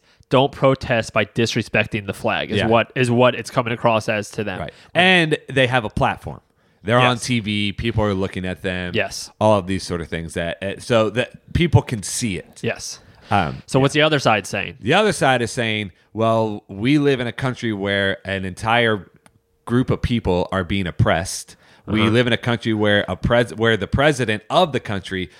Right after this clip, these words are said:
Speaker 2: calls these players S O Bs and puts them down and says that they should all be fired and they should all lose their job. And so they feel like that they're not be-, that, that they're not being treated fairly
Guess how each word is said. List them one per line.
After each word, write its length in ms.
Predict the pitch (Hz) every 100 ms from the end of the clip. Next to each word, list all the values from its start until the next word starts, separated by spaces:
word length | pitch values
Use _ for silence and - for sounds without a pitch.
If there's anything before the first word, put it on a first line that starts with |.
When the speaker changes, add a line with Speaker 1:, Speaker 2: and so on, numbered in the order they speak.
| _ -
Speaker 2:
calls 320 | 139 170 160
these 220 | 131 113
players 420 | - 107 98 95 -
S 200 | 120 120
O 120 | 107
Bs 460 | 92 123 98 90 - _ - -
and 520 | 113 107 98 95 98 -
puts 220 | 156 143
them 120 | 135
down 300 | 123 117 113
and 100 | 101
says 160 | - 113
that 80 | 104
they 100 | 104
should 160 | 107 98
all 180 | 113
be 120 | 110 101
fired 440 | - 117 113 104
and 100 | 98
they 60 | 92
should 160 | 101
all 160 | 98 104
lose 200 | 104 92
their 120 | 90
job. 380 | 104 104 101 98 -
And 120 | - 104
so 180 | 120 104
they 260 | 110 131
feel 260 | - 127 113
like 200 | 107 98
that 120 | 95
they're 220 | 104 104
not 240 | 98 98 -
be-, 260 | 92 92 -
that, 260 | 104 -
that 320 | 117 107 104 110
they're 100 | 110
not 200 | 110 -
being 200 | 101 92
treated 400 | - 127 110 -
fairly 540 | - 120 107 98